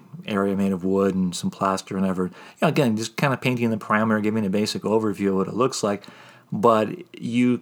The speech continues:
can't necessarily get away with that when you do comics because you have to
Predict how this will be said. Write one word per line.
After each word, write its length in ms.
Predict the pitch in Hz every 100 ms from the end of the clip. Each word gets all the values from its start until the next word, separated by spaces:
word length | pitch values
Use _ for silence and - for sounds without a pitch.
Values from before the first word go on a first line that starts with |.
| _ -
can't 440 | 175 185 196 -
necessarily 720 | 175 170 156 151 - 151 139
get 160 | 123 120
away 180 | 117 113
with 160 | 110
that 140 | 113 -
when 120 | 107
you 80 | 95
do 120 | 92
comics 480 | - 180 165 139 -
because 560 | 120 - 110 107 95
you 200 | 107 107
have 320 | 113 104 101 -
to 200 | 101